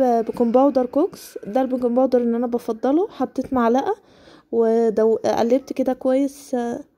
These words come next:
لحد ما دابت الدقيق. وبعد كده خدت تلات معالق،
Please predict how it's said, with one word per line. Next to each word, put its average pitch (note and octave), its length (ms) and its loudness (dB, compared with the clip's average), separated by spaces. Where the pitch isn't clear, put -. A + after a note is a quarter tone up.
لحد A#3 280 -2
ما B3 140 4
دابت B3+ 500 -2
الدقيق. A3+ 640 2
وبعد A#3+ 280 -2
كده D4 240 0
خدت C#4+ 340 -2
تلات C#4 460 2
معالق، A#3+ 440 0